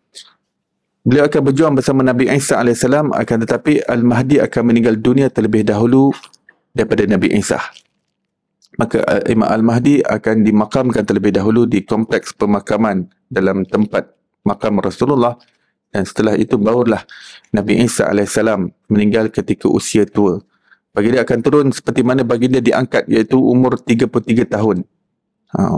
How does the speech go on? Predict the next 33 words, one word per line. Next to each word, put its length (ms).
wajahnya, 720
ya, 320
rambutnya 560
semua 320
umur 240
tiga 200
puluh 120
tiga 240
tahun 240
seperti 240
beliau 240
diangkat. 400
Dia, 160
beliau 160
akan 240
turun, 340
beliau 240
akan 160
berkahwin, 600
akan 240
ada 240
anak. 180
Beliau 160
akan 200
bernikah 360
dengan 240
salah 240
seorang 320
keturunan 480
Rasulullah 560
sallallahu 480
alaihi 120
wasallam. 240